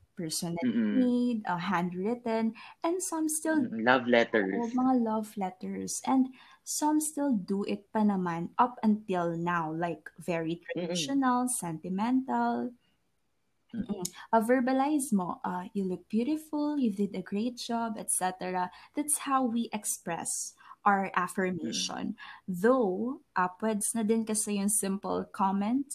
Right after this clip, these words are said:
Speaker 1: on a tweet or Facebook post.
Speaker 2: Mm-mm.
Speaker 1: Yung nasabi mo
Speaker 2: Mm.
Speaker 1: kanina, ah, react sabay D M on an Instagram post. <laughs>
Speaker 2: Exactly.
Speaker 1: Mm-mm.
Speaker 2: Mm-mm.
Speaker 1: But Messenger.
Speaker 2: Gustong uso yan.
Speaker 1: Oo, super
Speaker 2: <laughs>
Speaker 1: uso yun.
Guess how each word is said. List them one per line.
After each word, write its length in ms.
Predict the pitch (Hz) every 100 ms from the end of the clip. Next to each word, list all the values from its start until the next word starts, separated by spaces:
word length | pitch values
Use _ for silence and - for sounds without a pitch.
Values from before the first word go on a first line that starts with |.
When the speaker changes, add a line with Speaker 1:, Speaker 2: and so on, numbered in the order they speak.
| -
Speaker 1:
on 160 | 185 160
a 80 | -
tweet 640 | - 196 214 233 240 240
or 160 | 190 190
Facebook 640 | - 185 214 202 208 -
post. 720 | - 208 - - 123 120 113
Speaker 2:
Mm-mm. 160 | 110 107 - -
Speaker 1:
Yung 160 | 254 269
nasabi 400 | 294 294 262 254 254
mo 80 | 262
Speaker 2:
Mm. 60 |
Speaker 1:
kanina, 560 | 262 240 240 208 160 -
ah, 240 | 185 180
react 640 | 175 185 190 196 196 226 -
sabay 480 | 196 180 180 185 170
D 320 | 170 190 -
M 480 | 180 180 233 262 -
on 160 | 202
an 160 | - 208
Instagram 720 | 190 208 - 202 180 175 175 -
post. 640 | 170 190 254 - - -
<laughs> 400 | 339 320 294 285
Speaker 2:
Exactly. 800 | 226 214 220 208 - - 95 -
Speaker 1:
Mm-mm. 80 | -
Speaker 2:
Mm-mm. 240 | 233 202
Speaker 1:
But 240 | 208 285 - _ - -
Messenger. 480 | 208 180 - 185 220
Speaker 2:
Gustong 260 | - 123 104
uso 120 | - 110
yan. 180 | 95 95
Speaker 1:
Oo, 380 | 226 226 233 226
super 480 | 214 254 254 285 -
Speaker 2:
<laughs> 80 | 226
Speaker 1:
uso 240 | 226 -
yun. 480 | 208 185 175 185